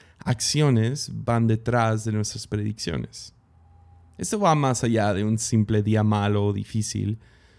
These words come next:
¿Ves? Nuestras identidades son formadas por esas predicciones.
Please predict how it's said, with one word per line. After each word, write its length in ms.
¿Ves? 240
Nuestras 460
identidades 760
son 280
formadas 1200
por 160
esas 280
predicciones. 840